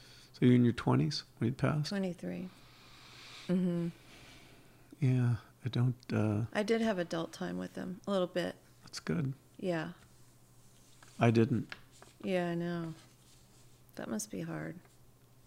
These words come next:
Speaker 1: Well, I'm, you know, he was, he was my dad, whatever. You're a teenager. I was a teenager. He was sick, you know, so that was hard.
Speaker 2: Yeah.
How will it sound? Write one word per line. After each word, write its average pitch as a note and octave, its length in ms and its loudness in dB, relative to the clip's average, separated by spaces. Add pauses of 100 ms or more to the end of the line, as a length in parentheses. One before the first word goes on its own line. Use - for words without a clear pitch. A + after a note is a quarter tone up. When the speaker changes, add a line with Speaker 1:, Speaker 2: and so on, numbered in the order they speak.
(960)
Speaker 1:
Well, F3+ 120 6
I'm, D3+ 300 6
you F3+ 120 6
know, A2+ 220 2 (160)
he C3+ 160 4
was, G#2+ 260 0 (220)
he C3 160 0
was A#2 200 0
my G2 200 -2
dad, G#2 480 -2 (180)
whatever. A2+ 580 4 (220)
You're B2 140 8
a F#2+ 80 6
teenager. G#2+ 600 4
I F#2+ 40 6
was G2+ 180 6
a G2 60 2
teenager. G2+ 680 2
He D3+ 100 10
was A#2 180 6
sick, A2+ 360 6 (180)
you A2+ 120 2
know, G#2 140 0
so - 120 0
that G#2+ 140 6
was - 280 0
hard. G#2+ 440 4 (300)
Speaker 2:
Yeah. F#3+ 200 -4